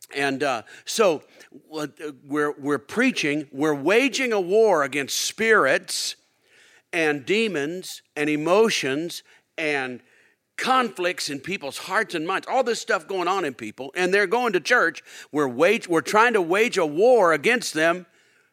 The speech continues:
that we cannot win the way we're preaching. We cannot win with what we're saying. We cannot win it. We're waging a war we're gonna lose. We're building a tower we cannot finish. We can try to build it. We can try to preach these things.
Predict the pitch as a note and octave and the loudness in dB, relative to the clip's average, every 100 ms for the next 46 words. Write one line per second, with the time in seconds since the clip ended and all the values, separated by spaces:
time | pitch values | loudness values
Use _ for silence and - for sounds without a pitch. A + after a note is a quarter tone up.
0 | _ _ C3 C3+ C3 D3 C#3+ C#3+ C3+ C#3 | _ _ -8 -6 -6 -4 -2 -2 -2 -4
1 | G2+ F2 _ A2+ A2 G#2 G#2+ A#2+ G#2+ - | -4 -10 _ -4 -4 -4 -6 -10 -12 -14
2 | E2 _ - B2+ D3+ D#3 E3 D#3+ E3 C3 | -18 _ -10 -8 -2 0 2 2 0 0
3 | A#2 A2+ A2 A2 G#2+ A2+ - B2 A2 F2 | -2 -8 -6 -6 -8 -10 -8 -8 -8 -14
4 | E2 _ _ - - B2+ D3 C3+ D3+ E3 | -20 _ _ -16 -6 -4 -2 0 2 2
5 | E3+ F3 A2 - _ _ - B2+ A#2+ D3 | -2 -2 -8 -16 _ _ -2 0 2 0
6 | C#3+ D3+ D3 C#3+ D3+ D3 D3 D3 D3+ D3+ | 0 -2 -2 -2 -2 -2 -4 -6 -6 -8
7 | B2 F#2 - - _ _ _ - - - | -12 -14 -16 -16 _ _ _ -20 -20 -4
8 | D3 A#2+ E3 F#3+ G#3+ G3+ G#3+ G#3+ G#3 D#3 | -4 0 0 2 2 0 2 2 2 2
9 | D3 C3 E3+ E3+ E3+ - G#3 C#3 - D3 | 0 0 0 2 0 0 -2 -2 -4 -6
10 | C#3+ C3 F3 G3+ A3+ A#3 C4+ G3+ F3+ D3 | -6 -2 0 2 0 2 2 2 -2 -6
11 | C3+ C3 C#3+ D3 - B3 A3+ - D#3+ - | -10 -6 -2 -2 -4 -8 -8 -6 -8 -6
12 | D#3+ D3 | -6 -6